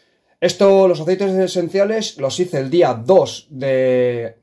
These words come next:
de mayo, si no me equivoco, hoy estamos a diecinueve,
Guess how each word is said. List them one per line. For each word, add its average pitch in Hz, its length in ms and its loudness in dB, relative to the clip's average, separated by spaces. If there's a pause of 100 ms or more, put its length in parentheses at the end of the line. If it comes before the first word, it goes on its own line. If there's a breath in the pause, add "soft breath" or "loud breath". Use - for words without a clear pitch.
(140)
de 123 180 -6
mayo, 208 360 4
si - 120 -8
no 156 120 0
me 160 80 0
equivoco, 180 500 0
hoy 131 120 -4
estamos 147 280 -4
a 156 40 -2
diecinueve, 175 640 0